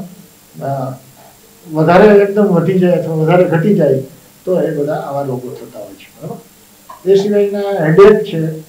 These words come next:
એ કોમનલી લાંબો સમય પંદર વીસ દિવસથી, અ, વધારે ટર્મ સમય ચાલે હેડેક, તો એનું સાયકોલોજિકલ રીઝન હોઈ શકે. ફક્ત લક્ષણ હેડેક જ હોય,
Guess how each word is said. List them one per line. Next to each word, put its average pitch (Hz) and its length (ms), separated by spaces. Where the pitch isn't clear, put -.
એ 175 40
કોમનલી 185 800
લાંબો 170 260
સમય 175 260
પંદર 170 300
વીસ 175 260
દિવસથી, 165 560
અ, 135 40
વધારે 147 520
ટર્મ 156 460
સમય 165 180
ચાલે 185 300
હેડેક, 131 320
તો 160 100
એનું 170 180
સાયકોલોજિકલ 170 880
રીઝન 143 320
હોઈ 127 140
શકે. - 220
ફક્ત 196 220
લક્ષણ 190 400
હેડેક 185 300
જ - 160
હોય, - 100